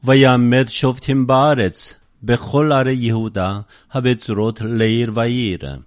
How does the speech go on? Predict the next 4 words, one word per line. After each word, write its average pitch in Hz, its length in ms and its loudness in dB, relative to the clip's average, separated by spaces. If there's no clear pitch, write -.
Six. - 560 -12
ויאמר 131 760 4
אל 139 420 0
השופטים, 123 840 -4